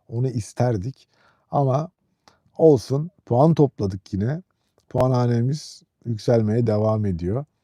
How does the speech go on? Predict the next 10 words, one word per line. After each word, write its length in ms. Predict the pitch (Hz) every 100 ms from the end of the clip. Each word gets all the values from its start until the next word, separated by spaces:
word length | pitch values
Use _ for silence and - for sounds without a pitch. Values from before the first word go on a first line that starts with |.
| _ _ _ _ -
Ee, 260 | 98 98
bir 100 | 113
de 220 | 165 147 - -
bazı 420 | 92 107 135 123
yarışlarda 600 | 127 123 151 143 156 151 - _ _ -
ayakta 420 | 107 107 - 131
kalabilmek 760 | - 110 107 104 104 120 - 107
bile 200 | 95 113
çok 240 | 104 90
önemli. 440 | 90 90 95 131